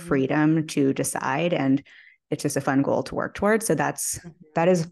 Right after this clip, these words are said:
Speaker 1: long-term goal. It's not happening overnight. And, um, maybe more immediate, this is gonna sound so fucking cheeseball-y, but I'm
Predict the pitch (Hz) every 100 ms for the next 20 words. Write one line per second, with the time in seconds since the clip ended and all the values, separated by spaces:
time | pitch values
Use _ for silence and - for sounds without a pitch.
0 | - 170 151 151 156 143 135 147 160 143
1 | 143 147 135 - 139 - - - 185 -
2 | - - - _ 170 156 151 151 - 147
3 | 143 156 190 226 233 180 170 165 160 156
4 | - _ _ _ - 185 160 151 180 214
5 | 226 - 180 185 233 269 311 427 - -
6 | - 147 139 151 170 165 _ _ - 143
7 | 147 131 - 131 131 156 170 220 226 165
8 | 220 - - 160 190 269 294 294